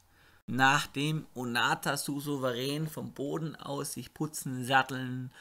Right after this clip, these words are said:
und händeln lassen hat, habe ich mich kurzfristig entschlossen, vor Aachen noch einen Fremdreitertest zu machen. Was soll ich dazu sagen? Auch dies hat Onata wieder ganz souverän gemeistert.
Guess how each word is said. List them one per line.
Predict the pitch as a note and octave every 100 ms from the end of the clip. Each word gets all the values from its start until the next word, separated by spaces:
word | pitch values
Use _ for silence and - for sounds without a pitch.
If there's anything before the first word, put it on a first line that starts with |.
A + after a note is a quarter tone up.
| - - -
und | - B2 B2+ B2+ A2 -
händeln | A#2 B2+ D#3 E3+ D#3
lassen | D3 D3+ D#3
hat, | D#3+ F3 C#3
habe | A#2+ C3 C3
ich | C3 C3
mich | B2+ A#2
kurzfristig | - G3 G3 D3+ D3 - -
entschlossen, | B2+ C3 C#3 D3 -
vor | C#3 B2+ -
Aachen | B2+ D3 D#3 D3
noch | C#3+ -
einen | B2+ A#2+
Fremdreitertest | - - B2+ C3 - F#2+ A#2 A2 - A2+ F#2+ - - - - -
zu | - C3
machen. | A#2+ A2 - B2 B2 - - _ _ -
Was | - D#3+ F3
soll | D3+ C#3+
ich | C#3 -
dazu | B2 B2 A#2+
sagen? | A2 G#2+ G#2+ F#2+ E2+ -
Auch | B2 B2+ - -
dies | F#3+ A#3 D4
hat | - D3+ -
Onata | C3+ C3 C#3+ D#3 D#3 C3
wieder | C3+ C3+
ganz | B2+ B2+ E3+ F3+
souverän | C#3+ C#3 B2+ B2 B2+
gemeistert. | A#2+ A#2 G2+ G#2+ - -